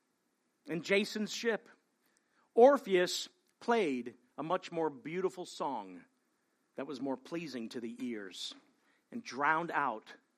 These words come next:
the song of the sirens, allowing them to escape. And I think with what we're presented in Scripture here with Lady Wisdom, who is a personification of Christ, who is the sum of all wisdom, her song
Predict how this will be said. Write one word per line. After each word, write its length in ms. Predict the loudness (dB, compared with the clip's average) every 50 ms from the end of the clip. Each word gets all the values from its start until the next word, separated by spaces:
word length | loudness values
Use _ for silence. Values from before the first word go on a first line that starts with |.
| _ _ _ _ _ _
the 80 | -12 -12
song 440 | -8 -6 -4 -2 -2 -2 -4 -6
of 100 | -10 -10
the 60 | -10 -10
sirens, 760 | -8 -6 -6 -6 -6 -6 -8 -12 -14 -14 -12 -14 -14 -14 -16 _ _ _ _ _ _ _ _ _ _ _ _ -8
allowing 420 | -4 -2 -2 -2 -4 -4 -8 -10
them 200 | -10 -12 -12 -12 -14
to 100 | -14 -14
escape. 460 | -12 -12 -14 -12 -12 -12 -12 -12 -14 _ _ _ _ _ _ _ _ _ _ _ _ _ _ _ _ _ _ _ _ _ _ _ _ _ _ _ _ _ _ _ _ _ _ _ -20 -20 -20 _ _ _ _ _ -10
And 100 | -8 -6
I 40 | -2
think 200 | 0 0 0 0
with 100 | 0 -2
what 180 | 0 0 0
we're 120 | 2 0 -2
presented 540 | -2 -4 -10 -6 -2 -2 0 0 0 -2 -4
in 100 | -4 -6
Scripture 480 | -6 -6 -4 -4 -4 -4 -6 -10 -10
here 240 | -6 -4 -4 -2 -2
with 140 | -2 -4 -4
Lady 320 | -4 -2 -2 -2 -2 -4 -4
Wisdom, 560 | -4 -4 -4 -4 -6 -8 -10 -10 -10 -12 -18 _ _ _ _ _ _ _ _ -8
who 80 | -6
is 100 | -6 -4
a 40 | -6
personification 1200 | -6 -8 -8 -2 2 4 4 6 4 2 0 -4 -6 -2 -2 -2 -2 -2 -4 -6 -6 -6 -6 -8 -10 -12 _ _ _ -6
of 160 | -6 -6 -6 -6
Christ, 520 | -2 2 4 6 6 4 2 -4 -10 -6
who 140 | -4 -2 0
is 160 | 0 -2 -4
the 80 | -6 -8
sum 300 | -4 -2 -2 0 0 0
of 100 | -2 -2
all 160 | -2 -2 0
wisdom, 540 | 0 0 0 -2 -4 -8 -8 -8 -8 -10 -14 _ -20 -20 -20 -20 _ _ _ _ _ _ _ -16 -12 -8 -2
her 160 | 2 2 2 2
song 580 | 0 -4 -6 -6 -6 -6 -6 -8 -10 -14 -16